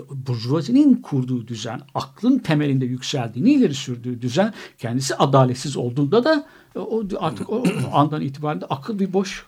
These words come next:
kavram, içi boş bir kavram haline geliyor. Ama, e, Descartes, e, şeyin ileri sürdüğü, Horkheimer'in, e, Martin Luther'in bitirdiği, e,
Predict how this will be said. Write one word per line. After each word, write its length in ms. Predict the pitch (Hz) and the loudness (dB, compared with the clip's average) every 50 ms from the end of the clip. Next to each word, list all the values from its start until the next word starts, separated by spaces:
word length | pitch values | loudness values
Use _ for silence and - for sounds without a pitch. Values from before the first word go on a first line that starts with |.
| _ | _
kavram, 360 | - - 170 190 220 214 214 | -4 -2 -2 -2 -2 -6 -6
içi 220 | - 135 - - 143 | -8 -8 -10 -6 -4
boş 220 | 196 214 - - | -4 -4 -4 -6
bir 60 | - | -8
kavram 260 | - - 185 202 240 202 | -6 -4 -2 -2 -2 -2
haline 300 | 185 156 135 131 127 117 | -2 -4 -4 -6 -8 -10
geliyor. 300 | - 120 - - - - - - - - - | -12 -14 -16 -16 -18 -20 -20 -20 -20 -18 -12
Ama, 280 | - 135 139 135 135 135 | -10 -8 -8 -8 -10 -12
e, 420 | 139 - - 123 147 139 131 110 | -12 -12 -12 -12 -14 -14 -10 -8
Descartes, 460 | 107 120 135 - 170 202 247 - - _ _ _ _ _ _ _ _ | -8 -8 -4 -2 -2 -2 -4 -4 -10 _ _ _ _ _ _ _ _
e, 240 | - 123 117 120 123 - 135 - - 139 131 135 _ - - _ - - _ - | -12 -10 -10 -10 -12 -12 -14 -14 -16 -16 -18 -20 _ -20 -20 _ -20 -20 _ -18
şeyin 380 | - - - - 135 170 170 | -18 -10 -4 -2 0 0 0
ileri 600 | 151 139 139 127 123 117 131 127 120 117 107 117 | 0 -2 -4 -8 -10 -12 -12 -10 -10 -8 -8 -8
sürdüğü, 320 | 117 - - 110 107 113 113 | -10 -10 -12 -12 -14 -16 -16
Horkheimer'in, 640 | 107 - - 110 - - 120 117 123 131 160 196 190 - - - - - _ _ | -16 -16 -16 -16 -10 -8 -8 -6 -6 -6 -6 -6 -8 -10 -16 -20 -20 -20 _ _
e, 60 | 139 117 110 113 - 127 131 127 131 - - - - - _ - _ _ _ _ _ | -14 -14 -14 -14 -14 -16 -16 -18 -18 -20 -20 -20 -20 -20 _ -20 _ _ _ _ _
Martin 440 | - 98 113 113 117 - - 127 117 | -8 -4 -4 -4 -2 -2 0 2 4
Luther'in 480 | 180 208 - 214 214 208 202 202 - - _ _ _ _ _ _ _ - | 4 6 6 6 6 6 4 2 -2 -10 _ _ _ _ _ _ _ -12
bitirdiği, 480 | 135 - - 143 139 135 - 175 - | -8 -4 -4 -4 -2 -2 -4 -4 -4
e, 120 | 123 127 | -4 -6